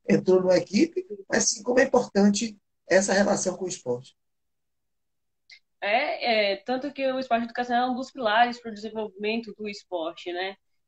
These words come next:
Speaker 2: E, e é, é dentro da escola que a gente começa a ter, a perceber, o, a vivenciar de forma mais, não, não complexa, mas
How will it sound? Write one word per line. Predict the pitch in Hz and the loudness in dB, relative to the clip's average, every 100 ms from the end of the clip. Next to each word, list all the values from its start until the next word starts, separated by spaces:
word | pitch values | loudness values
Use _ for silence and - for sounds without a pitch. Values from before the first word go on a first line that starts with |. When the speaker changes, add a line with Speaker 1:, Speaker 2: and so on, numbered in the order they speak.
| - | -14
Speaker 2:
E, | 214 254 277 339 - | -8 -6 -6 -8 -10
e | 285 | -6
é, | 277 262 220 - | -4 -4 -8 -4
é | 254 | -4
dentro | 233 311 294 | -2 -4 -4
da | 285 269 | -4 -4
escola | 262 226 254 277 | -4 -2 -2 -2
que | 262 | -6
a | |
gente | 262 - | -8 -10
começa | - 285 254 269 330 339 240 185 _ _ _ | -10 -4 0 4 4 4 -4 -4 _ _ _
a | 220 226 | 2 2
ter, | 226 220 208 | 2 -2 0
a | 220 | -2
perceber, | 226 233 233 226 208 202 208 208 - | 0 -2 -2 -4 -2 0 0 -2 -6
o, | 208 196 180 - _ _ | -10 -8 -8 -10 _ _
a | - 247 | 2 2
vivenciar | 285 269 339 349 302 233 233 254 | 2 0 0 0 0 4 6 4
de | 240 - | 0 -6
forma | 220 226 220 | -4 -2 -2
mais, | 214 214 208 196 - - _ _ _ | 0 0 0 -4 -10 -20 _ _ _
não, | - 220 247 262 | -14 -8 -6 -6
não | 240 254 | -6 -6
complexa, | 247 240 202 208 226 220 | -6 -4 -4 -4 -8 -4
mas | 240 240 | -2 -2